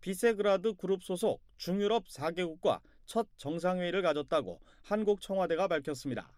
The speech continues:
정상회의에는 박 대통령과 보슬라프 소보트카 체코 총리, 베아타 쉬두어 폴란드 총리, 빅토르 오르반 헝가리 총리, 그리고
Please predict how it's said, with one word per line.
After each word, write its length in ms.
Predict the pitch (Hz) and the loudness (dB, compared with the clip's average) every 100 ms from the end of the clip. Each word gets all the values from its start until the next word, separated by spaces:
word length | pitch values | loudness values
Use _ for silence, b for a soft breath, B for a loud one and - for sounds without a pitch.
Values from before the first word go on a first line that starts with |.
| - - - - - - - - | -20 -20 -20 -20 -20 -20 -20 -8
정상회의에는 800 | - 202 220 226 214 220 208 98 - - - | -2 4 6 6 6 6 4 2 -4 -16 -8
박 120 | 165 | -6
대통령과 640 | 170 208 208 214 214 123 78 - - - | 0 0 2 0 2 2 0 -10 -20 -2
보슬라프 680 | 170 214 214 208 185 233 220 | 2 4 6 6 6 2 2
소보트카 720 | - 202 208 190 - 214 101 - | 0 0 0 -2 0 0 -2 -10
체코 340 | - 214 208 | -8 0 0
총리, 480 | 185 196 180 101 76 - - - - | 0 -4 -4 -4 -6 -16 -20 -20 0
베아타 440 | 156 196 208 233 | 2 4 2 -2
쉬두어 540 | 226 - 196 202 117 73 _ _ - | -2 -4 -4 0 0 -2 _ _ -10
폴란드 440 | - 220 214 196 220 | 4 6 6 4 -2
총리, 420 | 175 143 92 - - - - | -2 -2 -4 -10 -20 -20 -8
빅토르 420 | - - 220 220 | -6 -4 2 6
오르반 440 | 214 185 180 151 85 | 6 4 4 2 2
헝가리 480 | - 208 214 208 202 | -6 0 2 2 0
총리, 400 | 180 151 101 - - - | -4 -4 -6 -10 -20 -10
그리고 400 | - 208 131 78 | -4 0 -2 -4